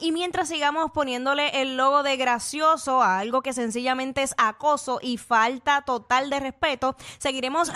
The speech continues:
perpetuando nuestra desigualdad como mujer. Te quiero mucho y lo digo por las mil veces que también me reí, me callé, pero no más. Por mí, todas, por todas y no más."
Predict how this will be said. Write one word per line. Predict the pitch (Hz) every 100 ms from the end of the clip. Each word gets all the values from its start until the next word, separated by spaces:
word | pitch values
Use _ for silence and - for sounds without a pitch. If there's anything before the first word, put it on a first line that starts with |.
| -
perpetuando | 294 285 254 247 285 339 311
nuestra | 247 233 233
desigualdad | 220 220 233 214 208 254
como | - 302 269
mujer. | 220 202 226 220 - -
Te | 214
quiero | 208 226 277
mucho | 370 403 339 339 -
y | 277 269
lo | 269 269
digo | 262 320 339
por | 339 294
las | 269 254 240
mil | 247 339 370
veces | 339 349 311 -
que | - 262
también | 247 247 240 254 320 349
me | 349
reí, | 302 233 247 -
me | 226 202
callé, | 190 185 302 349 -
pero | 240
no | 220 226
más. | 185 -
Por | - 214 202
mí, | 330 - _
todas, | 294 320 339 - - - - - - _
por | - 226
todas | 262 302 311
y | 247
no | 190
más." | 180 -